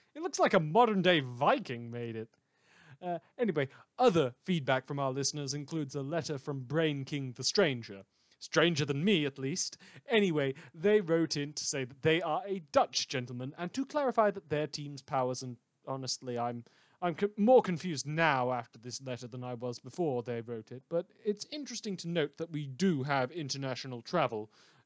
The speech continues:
in this world, if you weren't aware of that. Yet another amenity that we have operational before, uh, basic housing rights. Uh, they also wanted to try and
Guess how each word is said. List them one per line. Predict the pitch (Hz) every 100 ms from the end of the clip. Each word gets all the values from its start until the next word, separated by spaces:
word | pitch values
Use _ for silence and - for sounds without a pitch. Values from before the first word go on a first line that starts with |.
| -
in | 131 113
this | 110 -
world, | 127 120 117
if | 127 123
you | 131
weren't | 123 151 151
aware | 180 262 190
of |
that. | - 113 - - _ - _ -
Yet | 180 -
another | 143 139 - 175 147 135 147
amenity | 147 151 143 127 127
that | 123 -
we | 135
have | 127 135 127
operational | 131 131 131 123 - 123
before, | 113 127 135 120 113 120
uh, | 113 -
basic | 135 120 120 -
housing | 139 127 120 113
rights. | 113 117 156 - - - - _ -
Uh, | -
they | 185 185
also | 220 202 165
wanted | 156 131 135
to | 135 - _ _ _ _ -
try | - - 170 170 143
and | 127 120